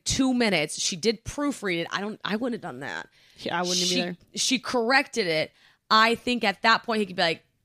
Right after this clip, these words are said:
Speaker 1: "Babe, phone up at work. Hit me when you can focus."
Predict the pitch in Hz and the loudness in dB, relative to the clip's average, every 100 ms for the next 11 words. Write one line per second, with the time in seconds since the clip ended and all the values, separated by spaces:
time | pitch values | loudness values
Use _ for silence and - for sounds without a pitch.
0 | _ 160 202 220 247 - 233 226 226 226 | _ 6 10 10 6 -2 -6 -4 -6 -6
1 | 220 208 202 - _ - 226 226 233 220 | -6 -4 -4 -6 _ -4 -4 -4 -6 -6
2 | 208 202 202 180 - 160 - 123 123 - | -6 -8 -10 -8 -2 -2 -2 -4 -4 -10